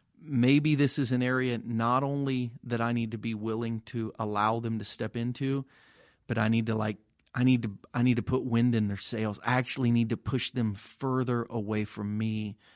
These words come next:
so I can push them closer to their purpose." When you see them helping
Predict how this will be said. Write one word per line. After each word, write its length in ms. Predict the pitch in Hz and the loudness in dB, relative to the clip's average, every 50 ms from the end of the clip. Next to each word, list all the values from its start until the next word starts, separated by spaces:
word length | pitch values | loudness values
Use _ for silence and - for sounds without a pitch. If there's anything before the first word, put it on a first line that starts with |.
| _ _ _ _ _ | _ _ _ _ _
so 160 | - - 123 117 | -6 -2 2 2
I 100 | 117 113 | 2 2
can 180 | - 120 110 | 0 -2 -2
push 280 | - - 120 110 - - | -2 -2 -2 -2 -2 -4
them 200 | - 113 104 101 | -4 -4 -4 -4
closer 800 | - - - - 117 113 113 113 110 - - 113 107 104 95 - _ _ _ _ _ _ _ _ _ - | -6 -10 -8 -4 -2 0 0 0 -2 -2 -2 -2 -2 -2 -4 -8 _ _ _ _ _ _ _ _ _ -8
to 180 | - 127 120 113 | -2 0 0 2
their 160 | 107 104 98 | 0 -2 -4
purpose." 580 | - - - 101 101 - - 95 - - - - - - | -4 -4 -4 -4 -4 -4 -6 -8 -8 -10 -12 -14 -10 -4
When 180 | 117 120 120 | 0 2 2
you 80 | 123 123 | 2 2
see 240 | 120 - - 135 127 | 0 -2 -2 -2 -2
them 180 | 117 110 107 | 0 -2 -2
helping 480 | 101 104 107 107 110 - 127 110 107 | -2 -4 -4 -6 -6 -4 -4 -6 -6